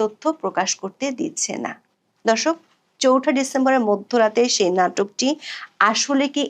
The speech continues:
এভিয়েশন বা কারিগরি ব্যর্থতা ছিল, নাকি এটি ছিল তথ্যের সমন্বয়, ক্লিনিক্যাল বাস্তবতা এবং রাজনৈতিক কৌশলের চরম সংঘাত? যখন কোনো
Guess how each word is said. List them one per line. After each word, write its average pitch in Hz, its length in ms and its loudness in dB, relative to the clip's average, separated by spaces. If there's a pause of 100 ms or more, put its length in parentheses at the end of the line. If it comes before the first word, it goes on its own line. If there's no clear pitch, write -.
(160)
এভিয়েশন 226 480 0 (100)
বা 202 80 4 (200)
কারিগরি 190 420 0 (100)
ব্যর্থতা 190 440 -2 (240)
ছিল, 233 240 -2 (540)
নাকি 208 180 0 (240)
এটি 247 260 0
ছিল 269 120 -2 (280)
তথ্যের 220 460 -2 (100)
সমন্বয়, 254 480 2 (100)
ক্লিনিক্যাল 208 420 0 (420)
বাস্তবতা 240 560 2 (120)
এবং 196 140 2 (140)
রাজনৈতিক 202 480 -2
কৌশলের 233 420 0 (400)
চরম 202 400 4 (180)
সংঘাত? - 360 -4 (580)
যখন 240 260 4 (100)
কোনো 339 120 6